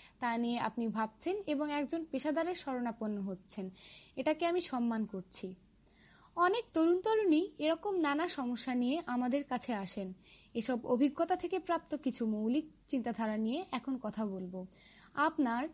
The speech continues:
অথবা আপনার পরিচিত কারোর সাথে এসব কথা মিলে যেতে পারে। আমরা কতটুকু মানসিক প্রশান্তিতে থাকবো তার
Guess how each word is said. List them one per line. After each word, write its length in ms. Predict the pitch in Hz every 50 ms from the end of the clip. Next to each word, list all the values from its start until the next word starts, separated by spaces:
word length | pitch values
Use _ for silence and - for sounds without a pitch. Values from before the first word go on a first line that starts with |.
| - - - -
অথবা 340 | - 269 - 311 302 302 285
আপনার 240 | 285 - 302 302
পরিচিত 480 | 294 302 - 269 285 302 294 381 349 403
কারোর 360 | 381 - 339 320 302 311 311
সাথে 400 | - - 247 226 - 277 330 359 -
এসব 200 | 285 254 - 302 302 -
কথা 200 | 294 285 - 311
মিলে 240 | 285 269 262 254
যেতে 220 | 214 214 185 - 185
পারে। 280 | - 196 185 185 180 185 - - - - _ _ - - _ _ _ _ _ _ -
আমরা 320 | - 294 311 330 381 392 392 -
কতটুকু 440 | 330 330 320 381 - 392 - 453
মানসিক 460 | 392 359 320 294 294 311 311 - 392 - - -
প্রশান্তিতে 480 | 339 320 370 359 349 370 349 339 359
থাকবো 480 | 349 - 349 339 269 226 247 269 311 320 - _
তার 180 | - 269 262